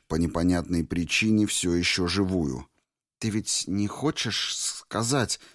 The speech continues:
«Да он никогда... Он не может»?» «Может», уверенно заявляет Джейд. «И давно. Прости, я сама видела».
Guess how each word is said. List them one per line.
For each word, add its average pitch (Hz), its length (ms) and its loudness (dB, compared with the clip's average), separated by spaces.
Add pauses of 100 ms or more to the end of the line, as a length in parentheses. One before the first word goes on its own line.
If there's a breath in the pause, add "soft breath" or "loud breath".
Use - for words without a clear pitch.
(440 soft breath)
«Да 98 180 0
он 123 340 6
никогда... 123 840 2
Он 110 320 4
не 151 80 8
может»?» 175 520 2 (120)
«Может», 104 720 2 (400)
уверенно 98 640 4
заявляет 87 600 2
Джейд. 80 560 -4 (120)
«И 95 100 0
давно. 92 580 2 (260)
Прости, 87 440 -4
я 80 180 -2
сама 104 320 0
видела». 69 480 -6